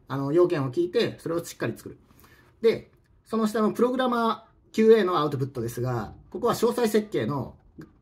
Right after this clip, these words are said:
詳細設計プラスコーディングっていうのがアウトプットだとは思ってます。つまりエスイーのその基本設計ですね。まずエスイーが全体的なこの設計を行って、プログラマーというのが複数にいて、その各、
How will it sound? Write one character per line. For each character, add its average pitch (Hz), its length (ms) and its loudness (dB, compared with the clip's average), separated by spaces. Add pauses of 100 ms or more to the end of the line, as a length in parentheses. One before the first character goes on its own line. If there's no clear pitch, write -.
(140)
詳 226 240 0
細 220 180 0
設 220 280 0
計 180 220 2
プ 214 120 0
ラ 214 80 2
ス 214 120 -6
コ 165 180 0
ー 147 40 2
デ 139 80 0
ィ 123 60 -2
ン - 20 0
グ 117 100 -2
っ - 20 -2
て - 180 -6
い 185 40 0
う - 20 -4
の 190 80 -4
が 190 280 -6 (340)
ア 143 100 0
ウ - 40 -2
ト 123 80 -4
プ 117 80 -8
ッ - 20 -10
ト 113 80 -6
だ 104 80 -6
と 151 100 -6
は 123 60 -2
思 98 120 -8
っ - 20 -20
て - 120 -16
ま 82 80 -16
す。 - 160 -18 (540)
つ 214 40 -4
ま 220 100 0
り 185 80 4
エ 180 80 4
ス 233 100 -4
イ 240 60 0
ー 220 40 2
の 196 140 2
そ 180 60 -2
の 165 80 0
基 - 80 -14
本 208 240 0
設 202 180 0
計 135 160 -2
で 110 80 -2
す 120 80 -8
ね。 147 240 -6 (140)
ま 214 100 -2
ず 175 60 0
エ 185 60 0
ス 269 120 -4
イ 247 60 0
ー - 20 4
が 185 140 2
全 160 180 0
体 160 140 -2
的 160 140 -4
な 120 200 -6 (140)
こ 131 80 -4
の 123 40 -2
設 123 200 -8
計 131 100 -4
を 120 100 0
行 120 120 -4
っ 123 180 -4
て、 143 400 -4 (260)
プ - 80 -2
ロ 214 80 6
グ 226 60 -2
ラ 226 80 2
マ 214 160 4
ー 208 60 2
と 180 80 0
い - 20 0
う - 20 0
の 131 80 -2
が 120 80 -4
複 127 180 -10
数 139 140 -4
に 117 140 -2
い 113 60 -6
て、 147 340 -2
そ 135 140 -6
の 120 420 -2
各、 135 380 -4